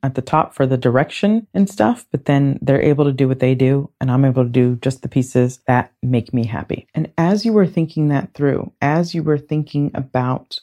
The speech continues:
Okay, I know that this is gonna be a thing someday, the longer where I'm in this, the more experience I gain, the less work that I'm gonna be doing. That can help to direct you in terms of how you spend your time as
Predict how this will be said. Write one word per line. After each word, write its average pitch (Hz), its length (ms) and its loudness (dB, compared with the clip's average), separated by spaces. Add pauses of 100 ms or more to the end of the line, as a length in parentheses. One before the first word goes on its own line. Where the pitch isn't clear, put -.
(160)
Okay, - 560 -6
I 151 200 -2
know 160 720 2
that - 140 -8
this 139 180 -6
is 131 120 -6
gonna 135 160 0
be 139 100 2
a 135 40 2
thing 131 280 0
someday, 127 480 0
the 147 160 0
longer 123 300 0
where 127 120 0
I'm 127 140 0
in 143 160 2
this, 196 300 0
the - 140 -8
more 131 100 0
experience 127 420 0
I 117 80 -2
gain, 190 600 4
the 135 80 -2
less 131 360 -2
work 165 220 2
that 143 140 0
I'm 127 100 2
gonna 123 140 0
be 117 100 0
doing. 196 480 2
That 202 240 2
can 240 140 2
help 190 340 2
to 180 100 0
direct 156 460 0
you 135 180 4
in 139 160 -2
terms 139 280 0
of 135 80 -2
how 143 180 0
you 139 160 0
spend 135 280 0
your 127 100 0
time 120 480 -4
as - 140 -8